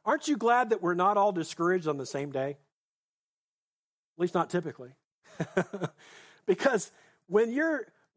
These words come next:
you know, if you're up, maybe it's on a day when I'm having a hard time. And maybe your faith will encourage my faith,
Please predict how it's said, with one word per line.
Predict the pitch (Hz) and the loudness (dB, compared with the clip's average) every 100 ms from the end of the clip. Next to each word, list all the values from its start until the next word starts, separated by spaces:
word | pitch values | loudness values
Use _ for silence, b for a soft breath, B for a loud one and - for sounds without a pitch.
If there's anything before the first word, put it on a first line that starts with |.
| 214 | -8
you | 208 | 0
know, | 226 220 214 | 2 4 4
if | 185 185 | 2 0
you're | 277 269 | 0 2
up, | 240 285 - | 4 2 0
maybe | 220 226 | -2 0
it's | 240 247 | -2 0
on | 233 | -2
a | |
day | 214 226 | 2 2
when | 226 220 | 2 2
I'm | 247 | 2
having | 202 233 226 | 0 0 -2
a | |
hard | 185 247 214 | -2 -2 -2
time. | 262 294 156 131 _ _ _ _ _ | -4 -4 -6 -8 _ _ _ _ _
And | - 196 | -6 0
maybe | 214 226 226 | 2 2 0
your | 202 208 262 | 2 4 2
faith | - - 220 233 214 | 0 2 2 2 0
will | 214 | -2
encourage | 220 - 233 240 | -2 0 0 0
my | 208 233 | -2 -2
faith, | 233 269 330 208 135 | 0 2 4 2 0